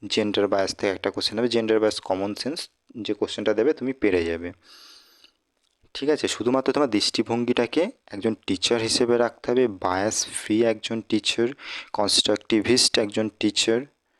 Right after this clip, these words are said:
এইভাবে ভাবতে হবে। আমি তোমাদেরকে সব শিখিয়ে দেবো, সব কোশ্চেন অ্যানালিসিস করার সময় এই কোশ্চেনটাকে কীভাবে পড়বে, কোশ্চেনটাকে কীভাবে দেখবে,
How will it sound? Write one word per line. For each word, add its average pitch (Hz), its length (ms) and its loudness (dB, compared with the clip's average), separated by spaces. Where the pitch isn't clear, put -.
এইভাবে 113 460 0
ভাবতে - 360 -6
হবে। 95 140 0
আমি 110 80 -6
তোমাদেরকে 120 360 -2
সব 110 160 0
শিখিয়ে - 420 -2
দেবো, 113 200 2
সব 113 300 0
কোশ্চেন - 520 0
অ্যানালিসিস 98 680 -2
করার 92 360 0
সময় 110 300 -4
এই 107 200 -2
কোশ্চেনটাকে 107 540 0
কীভাবে 101 540 -2
পড়বে, 110 340 2
কোশ্চেনটাকে 117 560 0
কীভাবে 113 560 0
দেখবে, 113 580 0